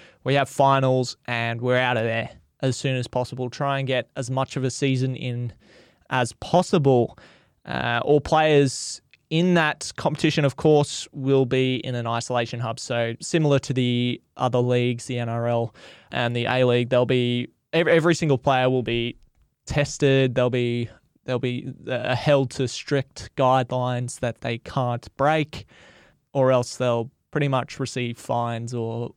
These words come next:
or, or bans from the game. The A-League. Now, the A-League has been quite, uh, very quiet, actually. They are,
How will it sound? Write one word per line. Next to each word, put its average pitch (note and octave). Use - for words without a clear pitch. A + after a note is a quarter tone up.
or, A#2+
or B2
bans A#2+
from A#2+
the A#2+
game. B2
The D#3
A-League. E3+
Now, D3
the D3
A-League F3+
has D#3
been C#3
quite, F3
uh, D#3+
very E3+
quiet, -
actually. B2
They C#3+
are, C3